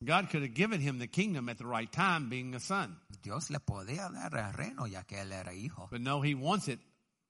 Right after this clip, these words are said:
Speaker 2: Pero él lo quiere.
Speaker 1: like the prodigal son.
Speaker 2: Así como el hijo pródigo,
Speaker 1: He took all the inheritance before its time.
Speaker 2: que tomó toda la herencia antes del tiempo.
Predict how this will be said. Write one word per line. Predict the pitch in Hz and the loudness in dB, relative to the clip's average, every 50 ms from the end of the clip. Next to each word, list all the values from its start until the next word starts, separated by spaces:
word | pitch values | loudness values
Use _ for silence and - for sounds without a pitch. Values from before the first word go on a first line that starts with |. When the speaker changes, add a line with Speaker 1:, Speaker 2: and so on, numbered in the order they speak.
| _ _ _ _ | _ _ _ _
Speaker 2:
Pero | - - - 87 85 | -10 -10 -8 -8 -8
él | 90 107 120 | -6 -4 -4
lo | 135 135 | -4 -4
quiere. | - - - - 196 185 135 113 - - _ - | -6 -8 -10 -8 -8 -8 -8 -10 -12 -12 _ -2
Speaker 1:
like | 113 117 - | 0 0 0
the | - 98 | -2 -4
prodigal | - 156 180 196 190 - - 120 | 4 4 4 6 4 2 -2 -6
son. | 107 - 127 113 107 104 95 80 - _ _ _ - | -4 -2 -2 -2 -2 -2 -6 -10 -14 _ _ _ -14
Speaker 2:
Así | - - - - 101 | -10 -8 -8 -8 -10
como | - - 110 110 110 110 | -10 -10 -10 -8 -8 -6
el | 107 107 104 104 | -6 -6 -6 -6
hijo | 107 107 104 107 | -6 -6 -6 -6
pródigo, | - - 110 117 170 190 110 92 - 139 | -4 -4 -4 -4 -4 -6 -6 -4 -4 -4
Speaker 1:
He | 131 | 0
took | - 147 143 - | 0 0 2 4
all | 139 131 135 | 4 4 4
the | 127 131 123 120 | 4 2 0 0
inheritance | 117 127 143 147 143 131 131 117 101 | 0 2 2 2 2 0 -4 -4 -2
before | 113 110 - - 135 127 113 | -4 -4 -2 -2 -4 -4 -4
its | 101 - - - | -4 -8 -8 -2
time. | - 131 123 98 78 - - _ | -2 -2 -2 -2 -6 -10 -18 _
Speaker 2:
que | - - 85 | -16 -16 -12
tomó | - - 95 98 104 107 107 | -10 -12 -10 -8 -8 -8 -6
toda | - 113 107 107 107 101 101 104 98 95 95 - - _ - 107 | -6 -6 -4 -4 -4 -4 -6 -6 -8 -10 -12 -14 -16 _ -12 -8
la | 101 95 98 | -8 -6 -6
herencia | 95 98 123 131 - - 110 95 | -6 -6 -6 -6 -4 -6 -6 -6
antes | 95 90 - 101 98 | -6 -8 -10 -12 -10
del | 92 92 87 78 | -10 -12 -14 -10
tiempo. | - 107 120 143 - | -8 -8 -8 -8 -8